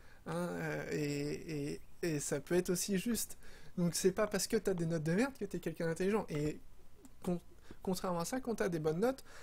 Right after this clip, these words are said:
ça veut quand même dire que t'es capable d'un, d'un, d'un minimum. Si t'as eu vingt pour t-, toutes tes notes, c'est que t'es, t'as quand même, euh, une rigueur, une, euh,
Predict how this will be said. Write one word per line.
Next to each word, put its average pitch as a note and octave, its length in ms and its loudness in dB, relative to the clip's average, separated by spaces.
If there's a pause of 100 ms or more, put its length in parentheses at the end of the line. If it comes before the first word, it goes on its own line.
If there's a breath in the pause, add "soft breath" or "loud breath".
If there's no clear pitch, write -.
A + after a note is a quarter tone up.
(100)
ça - 160 -4
veut D#3+ 140 0
quand A3 180 4
même G#3 180 4
dire A3+ 280 2
que - 80 -2
t'es F#3 220 -2
capable F3+ 360 0
d'un, D3 360 -2
d'un, D#3 640 0 (240)
d'un D#3 120 0
minimum. E3+ 380 -2
Si - 180 -8
t'as D#3 120 -2
eu D3 220 -2
vingt F3 220 -4
pour - 180 -12
t-, D#3+ 180 -6
toutes - 200 -12
tes D3+ 120 -4
notes, A3+ 180 0
c'est - 140 -8
que - 160 -10
t'es, D3 180 -8 (260 loud breath)
t'as D#3 120 4
quand E3+ 140 4
même, G3+ 200 4 (340 loud breath)
euh, D#3+ 180 0
une E3+ 140 0
rigueur, F3 500 4 (120)
une, D3+ 140 -2
euh, D3+ 280 -4